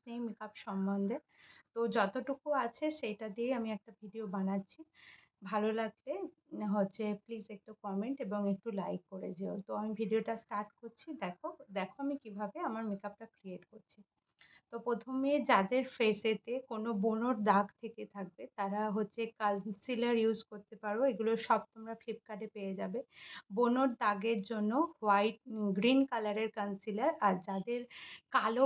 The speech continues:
কালো স্পট থাকবে, basically এই যে আমার নাকের পাশে কালো স্পট, এই জায়গাগুলো যে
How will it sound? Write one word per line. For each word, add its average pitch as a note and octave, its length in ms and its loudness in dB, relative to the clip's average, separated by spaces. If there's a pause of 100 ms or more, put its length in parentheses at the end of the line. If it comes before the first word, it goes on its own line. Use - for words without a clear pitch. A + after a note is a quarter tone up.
(100)
কালো A#3+ 240 2
স্পট A3 320 -2 (120)
থাকবে, G#3 320 -4
basically G#3+ 460 -2
এই A3 100 2
যে A3+ 100 2
আমার A3 220 6 (100)
নাকের G#3 360 2
পাশে G3 280 2 (140)
কালো G3 220 4 (140)
স্পট, F#3+ 340 -2 (300)
এই A#3 160 -4 (100)
জায়গাগুলো G#3 460 2
যে G#3+ 140 4